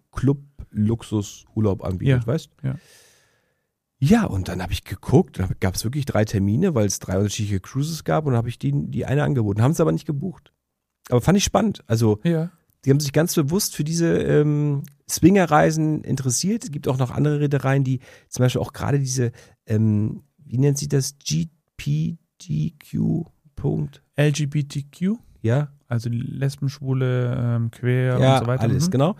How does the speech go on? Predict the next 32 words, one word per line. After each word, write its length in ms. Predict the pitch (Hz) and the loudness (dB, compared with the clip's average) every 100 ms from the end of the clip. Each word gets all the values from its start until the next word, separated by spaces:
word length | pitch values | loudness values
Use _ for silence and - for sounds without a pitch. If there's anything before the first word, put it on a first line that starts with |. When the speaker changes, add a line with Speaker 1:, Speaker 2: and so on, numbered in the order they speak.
| - - - | -10 -14 -6
Speaker 2:
Ja. 120 | 127 | 0
Speaker 1:
Ähm, 320 | 127 127 131 120 | 4 6 6 2
äh, 140 | 113 135 | -2 -2
da 240 | 135 123 | 0 2
gibt's 220 | 175 - | 0 -2
auch 280 | - - - | -4 -4 -8
Reisen 480 | - - 90 90 92 | -12 -8 -6 -6 -10
für. 320 | - 82 85 - | -16 -16 -18 -8
Speaker 2:
Ja. 200 | 247 208 - | -6 -6 0
Speaker 1:
Rainbow 380 | 127 175 175 165 | 4 6 4 2
Tours 480 | 139 156 151 143 - | 0 -2 0 0 -4
gibt's 200 | 143 143 | -6 -2
Speaker 2:
Ja. 40 | |
Speaker 1:
bei, 220 | 120 120 | 0 2
äh, 340 | - - 85 - - - - | 0 -4 -8 -10 -16 -20 -4
Rainbow 320 | 120 131 131 | -2 0 -4
Cruises 500 | - 147 156 139 - | -8 -8 -6 -6 -6
nennt 160 | 127 127 | -6 -6
sich 140 | 117 | -10
das, 140 | 113 | -10
Speaker 2:
Ja. 80 | 117 | -6
Speaker 1:
bei 140 | 104 104 | -4 -4
Sui 240 | - 151 | -2 -2
Cruises. 440 | 143 143 123 120 - _ - - _ | -2 -4 -4 -4 -8 _ -20 -20 _
Bei 260 | - 104 71 | 0 0 0
AIDA 880 | 107 - 120 139 170 185 208 220 208 _ _ _ _ _ _ _ _ _ _ _ - | -6 -6 -4 -2 0 0 -2 -6 -10 _ _ _ _ _ _ _ _ _ _ _ -6
wüsste 340 | - - - | -4 -4 -4
ich 80 | 135 | -4
das 220 | - 98 | -2 -2
gar 160 | - 95 | -2 -2
nicht 160 | 104 - | -2 -6
gerade. 320 | 87 98 | -4 -4